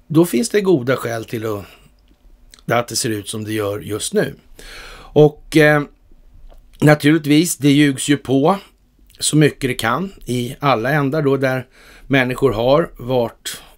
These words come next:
inblandade på det här sättet. Och naturligtvis, nu när folk börjar vakna allt mer, och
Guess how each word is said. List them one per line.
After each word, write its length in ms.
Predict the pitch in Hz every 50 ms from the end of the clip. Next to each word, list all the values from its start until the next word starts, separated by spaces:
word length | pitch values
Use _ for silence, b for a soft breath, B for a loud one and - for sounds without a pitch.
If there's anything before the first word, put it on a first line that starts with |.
| _ _
inblandade 680 | - 135 123 120 113 113 120 127 123 139 143 160 180 196 - _ _ _ 143
på 80 | 139 147
det 60 | 143
här 60 | 139
sättet. 600 | 135 - 143 135 - - 139 143 165 - - - B B B B B B B B B B B B B
Och 220 | 139 139 - -
naturligtvis, 800 | 147 143 - 127 131 135 147 156 147 139 143 143 170 - - -
nu 240 | - 139 131 135 143
när 180 | 151 156 147 147
folk 300 | - - 127 120 117 -
börjar 220 | 120 123 123 120
vakna 420 | 113 131 127 - - - - 147 151
allt 260 | 147 139 147 147 -
mer, 400 | 135 139 143 151 170 185 147 135
och 400 | 127 113 - _ _ - -